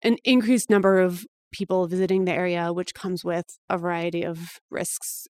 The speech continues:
to the region, whether that's, you know, safety, both for people and wildlife, as more vehicle traffic is, is on roads and, and chopping up, um, wildlife corridors or, or movement patterns, whether it's impacts to water,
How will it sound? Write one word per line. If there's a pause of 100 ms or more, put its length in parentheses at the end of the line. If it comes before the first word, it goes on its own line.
(300)
to
the
region,
whether
that's,
you
know,
safety,
both
for
people
and
wildlife,
as
more
vehicle
traffic
is,
is
on
roads
and, (360)
and
chopping
up, (120)
um, (440)
wildlife
corridors
or,
or
movement
patterns,
whether
it's
impacts
to
water,